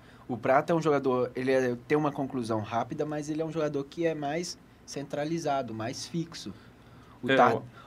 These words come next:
Speaker 1: o Tardelli não, o Tardelli movime-, o Tardelli tinha um espaço livre pra jogar.
Speaker 2: O Atlético vai ter que mudar, voltar um pouquinho aquele estilo, aquele estilo de jogar da, da, da época do Jô, de referência lá na frente,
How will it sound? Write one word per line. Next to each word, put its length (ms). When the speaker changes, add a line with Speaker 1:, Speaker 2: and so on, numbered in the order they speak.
Speaker 1:
o 40
Tardelli 500
não, 140
o 40
Tardelli 560
movime-, 600
o 180
Tardelli 320
tinha 120
um 20
espaço 340
livre 240
pra 100
jogar. 360
Speaker 2:
O 80
Atlético 340
vai 80
ter 100
que 60
mudar, 480
voltar 380
um 80
pouquinho 340
aquele 240
estilo, 580
aquele 360
estilo 240
de 40
jogar 280
da, 360
da, 360
da 100
época 200
do 120
Jô, 260
de 120
referência 580
lá 80
na 120
frente, 500